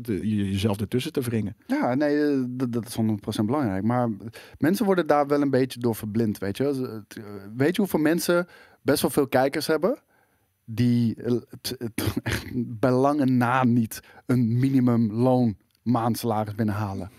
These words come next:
Speaker 2: Bij
Speaker 1: Ook het,
Speaker 2: lange
Speaker 1: het gros.
Speaker 2: na niet.
Speaker 1: Ja, nee, maar, en dat is dus ook een van de redenen waarom
Speaker 2: Hey.
Speaker 1: zou ik een soort van hardcore commitment aan iets gaan doen waar, waar ik soort van letterlijk, eh, de driehonderd piek per maand mee verdien. Fuck off.
Speaker 2: Ja, maar dude,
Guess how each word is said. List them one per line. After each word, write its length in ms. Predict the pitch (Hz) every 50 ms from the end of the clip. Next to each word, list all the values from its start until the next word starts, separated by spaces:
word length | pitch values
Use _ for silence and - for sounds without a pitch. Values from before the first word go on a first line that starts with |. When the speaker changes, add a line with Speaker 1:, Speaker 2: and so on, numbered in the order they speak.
| - - -
Speaker 2:
Bij 160 | 135 143 156
Speaker 1:
Ook 40 | 151 156 -
het, 80 | 165 165
Speaker 2:
lange 200 | 170 170 170 175 170
Speaker 1:
het 100 | 170 160
gros. 260 | 151 - 143 151 156
Speaker 2:
na 460 | 160 160 160 160 160 160 156 156 147
niet. 260 | 131 127 123 110 107 -
Speaker 1:
Ja, 120 | 170 147 123
nee, 120 | 160 180
maar, 100 | 196 190
en 60 | 180
dat 140 | 180 202 220
is 100 | 202 170
dus 160 | 156 160 127
ook 140 | 151 170 190
een 140 | - 113 120
van 100 | 107 107
de 60 | 104 104
redenen 260 | 110 156 202 156 127
waarom 160 | 117 - 196
Speaker 2:
Hey. 60 | 170 123
Speaker 1:
zou 120 | 143 135
ik 60 | 135
een 60 | 127
soort 120 | - 160 -
van 100 | - 135
hardcore 640 | 117 104 135 170 190 202 - - 185 180 170 151 135
commitment 540 | - 156 139 143 170 196 - 202 196 190 -
aan 80 | 151
iets 120 | 180 175 -
gaan 120 | - 170
doen 120 | 160 175 175
waar, 160 | 165 165 160
waar 120 | 151 156 156
ik 80 | 147
soort 180 | - - 160 -
van 140 | - 151 143
letterlijk, 380 | 151 165 165 165 160 143 -
eh, 320 | - 131 143 143 123 127 131
de 120 | 131 135 127
driehonderd 360 | 131 139 151 156 151 143 -
piek 180 | - 151 143 -
per 140 | 170 135
maand 220 | 131 131 139 143 123
mee 140 | 107 92 -
verdien. 240 | - - 82 85
Fuck 280 | - - 131 131 - -
off. 160 | 85 107 - -
Speaker 2:
Ja, 80 | 180
maar 200 | 190 202 202 196 156
dude, 280 | 165 165 160 127 -